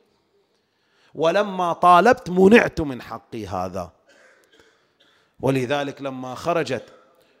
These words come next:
وطالبت بحقها جاءها الرجل، إيش قال؟ قال: "قد سمعت رسول الله صلى الله عليه وآله يقول:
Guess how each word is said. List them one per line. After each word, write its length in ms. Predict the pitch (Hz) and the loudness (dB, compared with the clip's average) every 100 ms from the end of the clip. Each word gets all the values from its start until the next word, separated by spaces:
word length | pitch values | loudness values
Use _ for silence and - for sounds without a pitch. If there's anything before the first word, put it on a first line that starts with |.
| _ - | _ -12
وطالبت 1400 | 117 131 135 135 123 - - _ - 160 165 147 135 120 | -4 -2 -2 -4 -6 -12 -20 _ -2 0 2 -2 -6 -10
بحقها 840 | 131 - 127 - 123 143 175 - - _ _ _ - | -10 -8 -8 -6 -2 0 -2 -6 -18 _ _ _ -12
جاءها 460 | 135 180 - 147 | -4 -2 -2 -4
الرجل، 300 | 147 143 160 | -4 -6 -6
إيش 220 | 147 113 139 | -10 -8 -8
قال؟ 240 | 135 127 _ | -8 -10 _
قال: 220 | 180 208 | -12 -10
"قد 260 | 170 170 160 | -12 -12 -12
سمعت 380 | 170 180 190 190 | -12 -12 -14 -12
رسول 380 | 170 - 156 175 | -10 -10 -6 -6
الله 240 | 220 170 | -4 -6
صلى 260 | 147 151 151 | -6 -6 -4
الله 300 | 151 135 131 | -2 -2 -2
عليه 280 | 139 135 | -4 -4
وآله 360 | 127 131 131 127 | -4 -4 -4 -6
يقول: 560 | 127 131 160 175 156 | -4 -4 -2 2 2